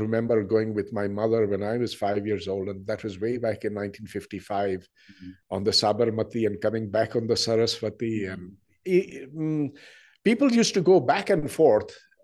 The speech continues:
Speaker 1: Borders weren't firm at that time.
Speaker 2: Mm.
Speaker 1: And, uh, uh, in fact,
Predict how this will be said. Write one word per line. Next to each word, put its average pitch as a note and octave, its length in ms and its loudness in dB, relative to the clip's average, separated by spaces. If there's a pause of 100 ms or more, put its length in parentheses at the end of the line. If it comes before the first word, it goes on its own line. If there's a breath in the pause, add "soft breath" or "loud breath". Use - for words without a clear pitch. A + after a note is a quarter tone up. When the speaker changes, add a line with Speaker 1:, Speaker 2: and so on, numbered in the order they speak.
(260)
Speaker 1:
Borders C#3+ 640 4
weren't C3 260 4
firm G3 540 0
at C3 160 2
that A#2 260 0
time. G#2 360 -6 (120)
Speaker 2:
Mm. G2 260 -14 (600 loud breath)
Speaker 1:
And, C#3 340 4
uh, C#3+ 540 -4
uh, C3 800 4
in D#3+ 160 2
fact, A#3 320 0